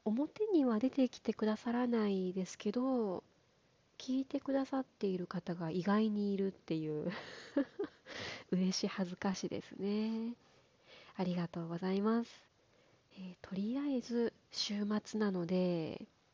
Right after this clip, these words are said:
元気を取り戻しました。<laughs> で、まあ、なんで元気を取り戻したかというとですね、私今日会社に行って初めて気がついたんですけど、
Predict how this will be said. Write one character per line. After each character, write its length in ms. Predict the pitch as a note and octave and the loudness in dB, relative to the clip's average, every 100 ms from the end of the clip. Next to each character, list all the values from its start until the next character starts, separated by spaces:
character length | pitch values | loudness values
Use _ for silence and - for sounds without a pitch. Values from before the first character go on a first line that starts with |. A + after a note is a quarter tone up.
| _ | _
元 280 | G3+ G#3 G3 | 2 2 2
気 140 | F3+ | 0
を 80 | D#3+ | -2
取 220 | - E3 | -2 -2
り 40 | E3 | -2
戻 240 | E3 E3 | 0 -2
し 140 | E3+ E3 | 0 0
ま 180 | D#3 | 0
し 100 | - | -4
た。 160 | - G#3+ | -4 -2
<laughs> 60 | G3+ - - - - - - - - - - _ - _ _ _ - - - - - C#4+ | -2 -4 -10 -14 -18 -6 -6 -6 -10 -12 -16 _ -20 _ _ _ -8 -6 -6 -8 -10 -6
で、 120 | A#3+ - - - - | -4 -6 -12 -12 -4
ま 140 | A3+ G#3+ | 0 2
あ、 40 | |
な 140 | G#3+ | 4
ん 180 | E4+ A4 | 2 4
で 100 | C#4 | 4
元 260 | A#3+ B3 A3+ | 8 6 6
気 160 | A3 | 2
を 40 | G3 | 0
取 180 | G3+ G#3 | 2 2
り 60 | |
戻 240 | G#3 G#3+ A3+ | 4 2 2
し 80 | |
た 120 | - - | 0 0
か 140 | F#3 | 0
と 120 | F#3 | 0
い 100 | F3+ | -2
う 20 | |
と 80 | F3+ | 0
で 120 | E3+ E3+ | 0 0
す 100 | F3 | 2
ね、 440 | E3 D#3+ D#3 - - - - - - - | 2 2 -2 -6 -12 -20 -20 -20 -20 -10
私 320 | G3 G3 - | -6 -4 -6
今 220 | - A3+ | -2 -2
日 40 | G3 | -2
会 280 | - B3 C#4+ | 2 2 4
社 200 | E4 D#4+ | 4 4
に 200 | D#4+ D#4 | 4 4
行 80 | |
っ 40 | - | 0
て 140 | D#4 | -2
初 260 | - A#3+ D4 | 0 2 4
め 120 | C#4 | 4
て 100 | G#3 | 2
気 120 | - | 2
が 120 | F#3 | 0
つ 160 | - G3+ | 0 0
い 60 | F#3 | 0
た 180 | E3+ | 0
ん 60 | D#3+ | -2
で 100 | D#3+ | -4
す 80 | - | -4
け 140 | F3 | -4
ど、 440 | F#3 F#3 F3 D#3+ | -2 -2 -2 -6